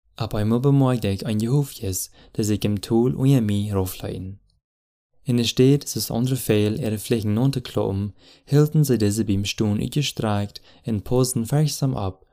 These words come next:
als sie nicht wurden von irgendwo eingerieben worden. So stünden sie, immer reut abzufliegen. Ich dachte bei diesem Anblick an so manche Christen,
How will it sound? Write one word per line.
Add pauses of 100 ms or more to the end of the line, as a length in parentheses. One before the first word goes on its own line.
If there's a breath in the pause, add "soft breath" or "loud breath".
als
sie
nicht
wurden
von
irgendwo
eingerieben
worden. (580 soft breath)
So
stünden
sie,
immer
reut
abzufliegen. (680 soft breath)
Ich
dachte
bei
diesem
Anblick
an
so
manche
Christen,